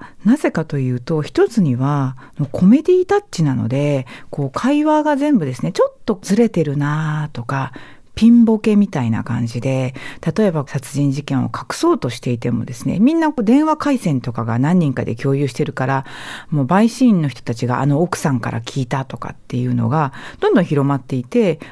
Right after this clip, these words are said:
証言台に証人が立つ前にもう陪審員が、「いや、知ってるよ」みたいな形の、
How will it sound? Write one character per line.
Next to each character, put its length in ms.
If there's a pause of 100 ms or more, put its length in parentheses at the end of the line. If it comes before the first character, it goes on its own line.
証 240
言 640
台 240
に 260
証 280
人 160
が 80
立 180
つ 140
前 340
に 240
も 100
う 40
陪 200
審 240
員 140
が、 160 (260)
「い 60
や、 80
知 240
っ 20
て 160
る 100
よ」 140
み 140
た 140
い 60
な 120
形 440
の、 280